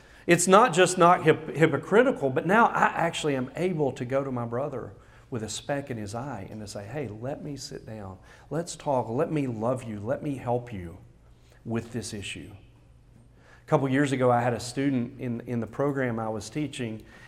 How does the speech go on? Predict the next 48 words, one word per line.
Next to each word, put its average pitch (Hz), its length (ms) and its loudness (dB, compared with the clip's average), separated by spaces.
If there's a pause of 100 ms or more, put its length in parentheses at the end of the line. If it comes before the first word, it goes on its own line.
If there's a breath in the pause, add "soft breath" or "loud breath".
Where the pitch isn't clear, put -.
(140)
and 127 100 -4
we 131 120 0
had 160 180 2
to 139 80 2
remove 131 480 2
him, 127 640 -2 (280 loud breath)
uh, - 140 -6
from 123 160 -2
the 120 80 0
class 165 380 -2
that - 100 -10
he 107 140 -8
was 98 160 -8
in. 98 120 -6
He 117 120 -4
had 120 100 -4
made 120 180 -2
some 113 140 -4
bad 123 240 0
decisions, 120 640 -8
and 113 120 -8
as 110 200 -10
a 113 60 -6
result, 117 300 -4
we 120 80 -8
were 113 120 -8
gonna 113 160 -8
remove 131 320 -8
him. 110 120 -10
But 113 140 -10
when 135 140 -4
I, 127 160 -2 (320 loud breath)
when 151 100 6
I 147 80 10
met 165 380 6
with 139 200 6
him, 143 200 2
I 131 80 2
sit 143 340 -6
down 151 260 -4
and 120 140 -4
said, 120 240 -6
"Hey, 120 420 -2 (540 soft breath)
I 123 40 -2
want 220 300 4
you 175 100 2
to 143 120 2
know 123 720 0